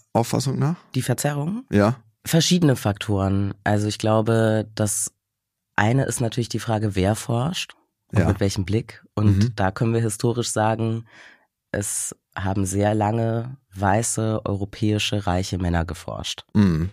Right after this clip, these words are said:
Speaker 2: Sowohl Forschung als auch Museen sind historisch gewachsene Gebilde.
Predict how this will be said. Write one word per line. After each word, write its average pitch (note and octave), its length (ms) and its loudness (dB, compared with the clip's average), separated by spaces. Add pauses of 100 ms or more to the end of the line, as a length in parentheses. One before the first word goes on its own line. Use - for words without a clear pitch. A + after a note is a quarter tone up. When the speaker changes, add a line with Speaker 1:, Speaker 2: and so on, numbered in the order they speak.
(140)
Speaker 2:
Sowohl C#3+ 400 6
Forschung B2+ 540 6
als - 200 4
auch A2 120 4
Museen A2 460 6
sind G2+ 400 2
historisch G2+ 500 2
gewachsene F2+ 440 0
Gebilde. F2+ 600 -2